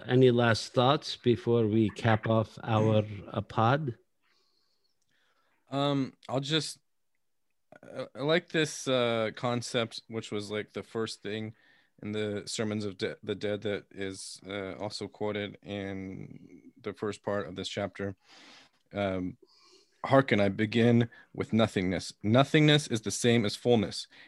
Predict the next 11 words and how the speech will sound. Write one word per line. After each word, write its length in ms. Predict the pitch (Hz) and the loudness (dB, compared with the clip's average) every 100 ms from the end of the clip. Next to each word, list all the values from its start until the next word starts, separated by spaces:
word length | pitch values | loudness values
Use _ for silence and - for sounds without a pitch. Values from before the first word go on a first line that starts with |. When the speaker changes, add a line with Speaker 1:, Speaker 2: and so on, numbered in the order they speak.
| - | -8
Speaker 2:
In 120 | 104 | -2
infinity, 600 | 98 - 135 139 147 147 - _ | 0 2 4 6 4 2 -4 _
full 540 | - 151 127 104 104 _ _ _ _ - | 0 4 6 4 0 _ _ _ _ 0
is 380 | 110 107 101 - | 4 4 2 -2
no 240 | 110 127 | 4 6
better 280 | 131 110 107 | 6 4 2
than 180 | 104 95 | 0 -4
empty. 400 | 110 110 - 90 - | -2 -2 -4 -10 -4
Nothingness 640 | 110 120 139 131 127 - - | -2 2 2 4 2 -2 -8
is 160 | 107 | -8
both 340 | 104 - 135 | -4 0 0